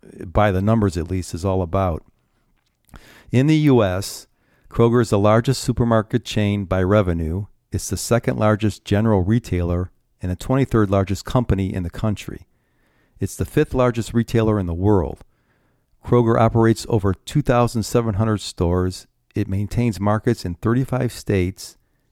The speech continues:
and it's located throughout the Midwestern and Southern United States. The company employs nearly four hundred fifty thousand people. A little fun info about Bernard Kroger. He sold his interest in the company in nineteen twenty-eight.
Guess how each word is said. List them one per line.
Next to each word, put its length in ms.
and 100
it's 160
located 400
throughout 280
the 100
Midwestern 680
and 80
Southern 360
United 320
States. 600
The 100
company 320
employs 380
nearly 320
four 260
hundred 300
fifty 240
thousand 560
people. 420
A 40
little 320
fun 340
info 380
about 380
Bernard 320
Kroger. 540
He 200
sold 280
his 120
interest 300
in 60
the 60
company 400
in 80
nineteen 400
twenty-eight. 600